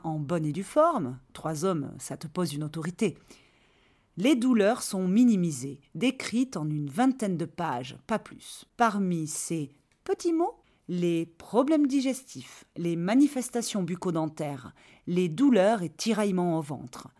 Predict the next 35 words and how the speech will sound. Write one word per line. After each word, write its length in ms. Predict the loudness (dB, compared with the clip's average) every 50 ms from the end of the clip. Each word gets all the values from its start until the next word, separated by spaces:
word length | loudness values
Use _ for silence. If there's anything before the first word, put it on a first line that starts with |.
| _ _ _ _ _
le 180 | -10 -8 -6 -4
mal 280 | -2 2 4 4 4 4
au 80 | 2
dos, 280 | 2 0 -2 -2 -4 -6 _ _ _ -4
lombalgie, 560 | -2 -2 -2 -2 -4 -4 -6 -8 -12 -14 -18 _ _ _ _ _ _ -2
la 140 | 0 0 0
sciatique, 600 | 0 0 -2 -4 -4 -4 -10 -16 -16 -16 -16 -18 -18 _ _ _ _ -20 -20 -12 _ 0
les 120 | 0 0
crampes, 480 | 0 -2 -6 -2 2 4 4 4 4 2
les 160 | -2 -2 -2
fourmis 400 | -2 -2 0 2 6 6 6 6
dans 140 | 4 2 2
les 100 | 0 0
membres, 480 | -2 -2 -4 -6 -8 -10 -12 -14 -16 -18 -20 _ _ _ _ _
les 140 | -2 -2 -2
problèmes 480 | -2 0 0 2 2 4 4 4 4 4
de 80 | 2
circulation, 840 | 0 -2 -4 -6 -6 -4 -2 -2 0 -2 -2 -4 -4 -4 -2 0 2
les 100 | 2 2
varices 560 | 4 2 0 0 0 -2 -4 -4 -4 -2 -2
et 40 | -2
les 100 | -2 -4
troubles 320 | -4 -2 -2 0 0 0 0
veineux, 360 | 0 -2 -2 -2 -4 -8 -12 _ _ _ -20 -20 -20 -20 -10 -6
les 140 | -4 -4 -2
maladies 480 | 0 0 2 2 2 2 0 -2 -2
bénignes 500 | -2 -2 -2 0 0 2 4 4 4 4
du 220 | 2 0 -4 -6 -6
nez, 320 | -4 -2 -2 -2 -2 -2
de 80 | -2 -2
la 160 | -2 -4 -4
gorge 320 | -2 -2 -2 -2 -2 -4
et 40 | -4
des 220 | -4 -4 -4 -4 -6
oreilles, 380 | -6 -6 -8 -8 -10 -12 -14